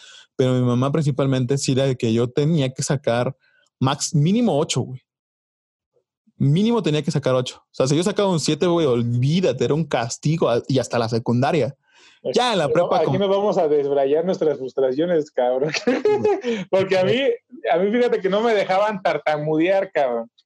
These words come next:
Speaker 2: Y yo hasta
Speaker 1: No
Speaker 2: el
Speaker 1: mames.
Speaker 2: día de hoy tartamudeo mucho, güey. O sea,
Speaker 1: <laughs>
Speaker 2: la, yo soy, y ahorita ya hablo un chingo, ¿no? Y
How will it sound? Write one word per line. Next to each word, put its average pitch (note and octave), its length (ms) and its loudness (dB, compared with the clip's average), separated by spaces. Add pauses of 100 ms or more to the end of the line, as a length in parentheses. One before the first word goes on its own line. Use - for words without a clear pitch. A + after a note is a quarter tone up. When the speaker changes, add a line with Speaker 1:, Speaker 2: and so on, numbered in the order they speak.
(460)
Speaker 2:
Y C#3+ 120 0
yo E3+ 80 4
hasta C3 100 2
Speaker 1:
No C#3+ 60 4
Speaker 2:
el D3 60 2
Speaker 1:
mames. F#3 120 0
Speaker 2:
día G3 80 0
de F3 80 0
hoy F3+ 120 -2
tartamudeo D3+ 600 0
mucho, E3 440 -4
güey. A2 180 -6 (800)
O D#3 60 2
sea, D3+ 540 -2
Speaker 1:
<laughs> - 20 -14 (800)
Speaker 2:
la, F3+ 360 0
yo G#3 180 0
soy, C4 240 0
y E3+ 80 -4
ahorita F#3+ 260 2
ya G#3+ 200 2
hablo G#3+ 180 -2
un G3 100 -2
chingo, A#3 340 0
¿no? G#3+ 140 -2
Y G3+ 120 -6